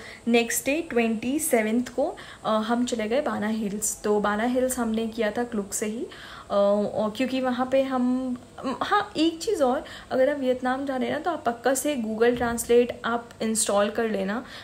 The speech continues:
अगर आपके पास iPhone है तब तो आपको कोई tension ही नहीं है, क्योंकि उसमें आपके पास already Translate इनबिल्ट एक ऐप आती है, उसमें आप आराम से जो भी आपको डालना है आप बोल सकते हो या फिर उसमें लिख सकते हो और उनको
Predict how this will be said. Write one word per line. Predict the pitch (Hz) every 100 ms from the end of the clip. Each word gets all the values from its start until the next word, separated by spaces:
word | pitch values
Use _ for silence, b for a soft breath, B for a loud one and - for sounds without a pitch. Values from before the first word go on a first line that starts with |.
| B
अगर | 220 226 240
आपके | 254 277
पास | 277 277 247
iPhone | 226 240 247
है | 254
तब | 240 220
तो | 240
आपको | 226 226
कोई | 226 247
tension | 233 208 - 214
ही |
नहीं | 226 220
है, | 233
क्योंकि | 233 214 220 220
उसमें | 214 233 220 220 -
आपके | 214 - 226
पास | 220 220 202
already | 202 202 214 233 B B -
Translate | 214 214 214 208 208
इनबिल्ट | 214 208 208 208
एक | - 202
ऐप | - 214 208
आती | 208 220
है, | 208
उसमें | 208 202
आप | 202 202
आराम | 202 202 208
से | 214 208 208 B B B 214
जो | 214 202
भी | 220
आपको | 214 220
डालना | 214 202 208
है | 214
आप | 202
बोल | 202 202
सकते | 202 208 - 208
हो | 208
या | 202
फिर | 202 208 202
उसमें | 196 202 202
लिख | 190
सकते | - 208 -
हो | 202 214
और | 214 202
उनको | 208 202 202